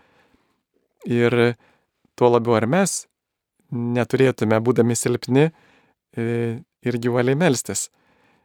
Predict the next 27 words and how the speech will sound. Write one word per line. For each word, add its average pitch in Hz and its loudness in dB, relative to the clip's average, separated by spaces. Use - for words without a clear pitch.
Ir 120 -2
turime 165 0
ir 127 2
labai 123 4
daug, 135 2
sesė 107 -8
Liucija 107 -6
sako, 104 -6
nes 117 -4
būtent 120 -2
maldoje 123 -2
atrandame 123 -2
Dievą 156 0
ir 147 2
tik - -6
šiame 123 0
maldos 120 2
susitikime 120 -2
su - -6
Die-, 113 -6
su - -8
Dievu 120 -2
mes 151 0
įgauname 127 2
jėgų 117 0
ir 147 0
malonės, 131 -2